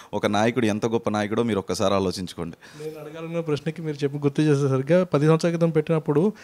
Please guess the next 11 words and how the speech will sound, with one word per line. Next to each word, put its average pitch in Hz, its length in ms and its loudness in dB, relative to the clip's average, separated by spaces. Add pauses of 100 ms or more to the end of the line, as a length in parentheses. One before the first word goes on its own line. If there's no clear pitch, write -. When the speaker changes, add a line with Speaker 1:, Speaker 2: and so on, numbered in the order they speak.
(200)
Speaker 2:
కులం, 175 320 4
మతం 170 240 0
ప్రస్తావన 156 480 0
లేని 156 220 2
రాజకీయం 139 520 -2
నుంచి 139 180 -2
ఇప్పుడు 170 200 -4
మీరు 165 140 -2
బీజేపీతో 156 480 -2
కలిశారు. 131 360 -8
బీజేపీకి 165 800 -6